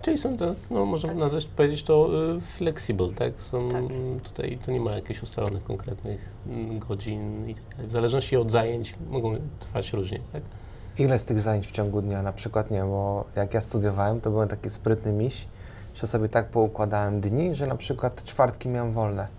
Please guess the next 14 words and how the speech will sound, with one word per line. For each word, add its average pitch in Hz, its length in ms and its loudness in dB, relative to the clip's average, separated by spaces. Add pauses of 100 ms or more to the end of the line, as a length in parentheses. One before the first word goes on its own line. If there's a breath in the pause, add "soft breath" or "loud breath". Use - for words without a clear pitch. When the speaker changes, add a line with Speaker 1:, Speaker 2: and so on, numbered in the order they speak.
(140)
Speaker 2:
Czy - 120 -8
można 220 280 -4
tak 208 180 -6
zrobić? 220 560 -4 (240)
Pewnie 202 420 -4
jakoś 202 480 -8
można. 196 420 -6 (680 loud breath)
Przez - 220 -6
pierwsze 269 560 -2
lata, 233 400 -2
na 240 100 -2
początku, 214 640 -2
myślę, 240 360 -4
że 220 120 -6